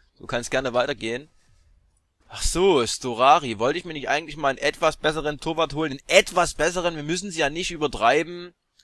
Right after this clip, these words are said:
Wir müssen ja keine zehntausend Münzen ausgeben für einen Torwart aus der Serie A, aber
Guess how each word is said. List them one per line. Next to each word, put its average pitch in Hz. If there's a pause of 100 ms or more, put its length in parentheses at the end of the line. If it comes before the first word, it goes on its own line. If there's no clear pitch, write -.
(300)
Wir -
müssen 147
ja 143
keine 135
zehntausend 143
Münzen 156
ausgeben 151 (640)
für 135
einen 127
Torwart 135
aus 123
der 123
Serie 123
A, 117
aber 110